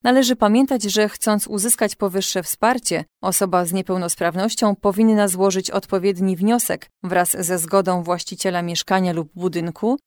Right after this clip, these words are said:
i przedstawić dokument potwierdzający status osoby niepełnosprawnej, na przykład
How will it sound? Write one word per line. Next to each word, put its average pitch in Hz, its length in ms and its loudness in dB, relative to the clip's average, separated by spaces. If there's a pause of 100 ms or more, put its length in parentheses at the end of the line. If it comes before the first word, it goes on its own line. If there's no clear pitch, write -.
i 269 140 2
przedstawić 208 680 0
dokument 190 500 2
potwierdzający 185 840 0
status 180 480 -2
osoby 185 360 -4
niepełnosprawnej, 180 1000 0 (140)
na 233 80 0
przykład 262 460 -4